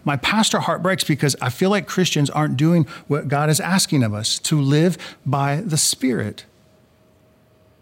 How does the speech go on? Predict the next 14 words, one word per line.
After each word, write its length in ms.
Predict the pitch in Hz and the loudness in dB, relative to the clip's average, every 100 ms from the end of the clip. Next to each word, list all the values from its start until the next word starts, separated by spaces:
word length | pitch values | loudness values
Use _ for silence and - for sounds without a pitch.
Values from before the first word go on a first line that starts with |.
| _ _ _ _ _ _ _ _ _ _ - _ _ _ _ _ _ _ _ _ _ _ _ _ _ _ _ - | _ _ _ _ _ _ _ _ _ _ -20 _ _ _ _ _ _ _ _ _ _ _ _ _ _ _ _ -14
I 40 | |
think 340 | 123 240 240 - | -2 2 2 0
at 120 | 151 160 | -4 0
the 220 | 151 - - - | -2 -2 -8 0
end 140 | 156 | 2
of 80 | 165 | 2
the 100 | 139 | 2
day, 440 | 131 120 104 104 - - _ _ _ _ _ - | 2 0 -2 -8 -14 -20 _ _ _ _ _ -2
when 160 | 143 139 | 2 4
we're 80 | 143 | 4
looking 360 | 170 214 208 | 4 6 4
to 420 | - 170 160 135 | 4 4 4 2
God 480 | 123 135 147 156 - - | 0 0 2 0 -2 -6
establishing 1000 | 127 - 160 147 147 143 - 120 113 120 | -4 -2 0 0 0 0 2 0 0 -2